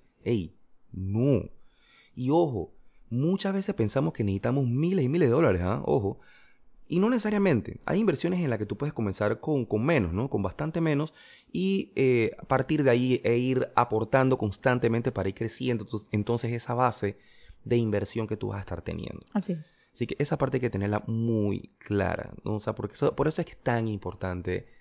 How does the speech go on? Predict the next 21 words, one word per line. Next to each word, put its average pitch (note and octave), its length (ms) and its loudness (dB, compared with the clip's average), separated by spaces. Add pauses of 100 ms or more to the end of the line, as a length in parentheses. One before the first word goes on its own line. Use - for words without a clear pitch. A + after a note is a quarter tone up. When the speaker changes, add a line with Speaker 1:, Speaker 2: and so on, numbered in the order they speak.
(160)
Speaker 1:
desarrollar G#2 540 0
al G2+ 100 -2
inversionista. - 580 -8 (120)
Esto G#2 160 -6
es - 80 -12
tan A#2 180 -2
importante A2 720 -2 (360)
que - 80 -4
el A2 80 0
inversionista G#2+ 680 -2 (120)
invierta A#2 580 2
en A2+ 80 -2
él A2 80 2
primero A2 360 -2
para F2+ 220 -4
conocer G#2+ 600 -2 (560)
y, D#3 340 0 (120)
eh, A2+ 220 0
tomar G#2+ 260 -2
decisiones G#2+ 480 -2
inteligentes, G2 880 -2